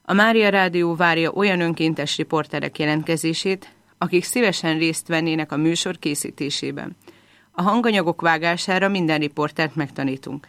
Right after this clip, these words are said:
Jelentkezéseteket Keresztes Szilvia, a Mária Rádió munkatársa fogadja, keresztes pont szilvia kukac mária rádió pont hu címen.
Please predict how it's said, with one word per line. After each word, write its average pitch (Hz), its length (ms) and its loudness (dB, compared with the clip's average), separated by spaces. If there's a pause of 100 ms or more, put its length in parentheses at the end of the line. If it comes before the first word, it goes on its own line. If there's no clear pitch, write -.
(540)
Jelentkezéseteket 214 1300 0
Keresztes 202 460 0
Szilvia, 160 520 0
a - 120 -4
Mária 175 400 2
Rádió 151 360 0
munkatársa 156 640 -4
fogadja, 147 580 -2 (360)
keresztes 208 540 0
pont 151 280 -2
szilvia 185 500 2
kukac 160 520 -6
mária 160 400 0
rádió 143 480 -2
pont 139 300 -8
hu 139 220 -6
címen. 135 600 -6